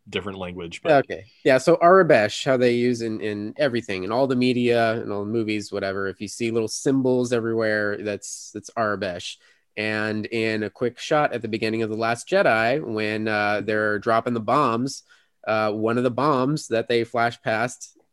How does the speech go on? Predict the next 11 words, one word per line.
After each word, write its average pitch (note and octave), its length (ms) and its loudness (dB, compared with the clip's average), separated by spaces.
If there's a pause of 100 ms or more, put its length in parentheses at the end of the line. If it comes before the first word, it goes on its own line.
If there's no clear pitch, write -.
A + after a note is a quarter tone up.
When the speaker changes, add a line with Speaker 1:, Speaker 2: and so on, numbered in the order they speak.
(140)
Speaker 2:
in A2 100 -6
Arabesh A2+ 640 0 (240)
says, G#2 300 -8 (120)
"Han A#2+ 320 -2
says A2+ 340 -4
hi," G2 480 -4 (120)
which - 160 -20
is G2 100 -10
a G2+ 60 -10
tribute G2 460 -6
to F#2 340 -6